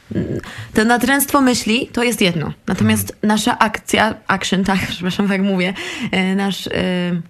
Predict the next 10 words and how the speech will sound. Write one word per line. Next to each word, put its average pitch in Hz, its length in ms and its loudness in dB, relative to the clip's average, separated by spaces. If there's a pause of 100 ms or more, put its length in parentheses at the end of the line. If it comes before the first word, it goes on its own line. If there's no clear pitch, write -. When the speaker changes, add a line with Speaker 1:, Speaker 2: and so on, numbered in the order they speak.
(360)
Speaker 2:
Działanie. 95 380 -2
Speaker 1:
dzia-, 214 140 2
nasze 220 220 2
działanie 185 380 2
właśnie, 175 420 -2 (480)
e, 202 240 0 (100)
to 233 100 0
jest 220 360 -2
druga 262 240 4
sprawa. 202 440 2